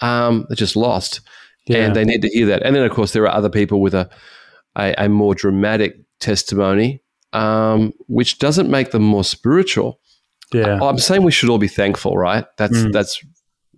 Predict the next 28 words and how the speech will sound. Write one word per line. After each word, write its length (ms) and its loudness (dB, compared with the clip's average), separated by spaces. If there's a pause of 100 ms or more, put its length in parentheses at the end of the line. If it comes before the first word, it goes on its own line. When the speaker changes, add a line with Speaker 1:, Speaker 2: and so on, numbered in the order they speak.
Speaker 1:
wherever 360 0
your 340 2 (420)
state 440 -2
is, 220 -2
meditate, 640 0
think 360 0
about 380 0
it. 200 -4 (160)
Speaker 2:
Mm. 420 0
Speaker 1:
What 340 -2
did 160 0
Jesus 560 0
do? 460 0
And, 180 0 (1080)
and, 160 -2
I, 160 -2
and 280 -2
as 120 0
you 60 0
said, 160 0
we're 100 4
doing 280 2
a, 140 0 (100)
a 40 2
message 380 2
on 140 2
this 160 0
soon. 600 -2